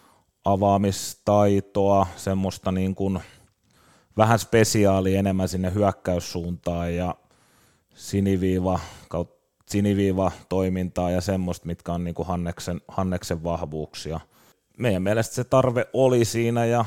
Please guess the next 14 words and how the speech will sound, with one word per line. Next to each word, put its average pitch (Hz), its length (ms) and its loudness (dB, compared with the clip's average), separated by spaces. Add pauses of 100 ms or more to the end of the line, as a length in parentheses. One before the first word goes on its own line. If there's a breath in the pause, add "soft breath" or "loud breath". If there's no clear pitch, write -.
(200 loud breath)
nyt 110 160 -8
kun 113 220 -6 (560 loud breath)
saatiin 113 420 2
vielä 117 200 4
loppukauden 107 640 2 (460 soft breath)
sopimuksella, 120 880 4
niin 110 180 2 (840 loud breath)
ei 95 140 -2
me 98 100 -2
mitään 98 360 -2
semmoista 95 360 -4
niinku 95 220 -6
kahden 101 380 0
viikon, 90 360 -4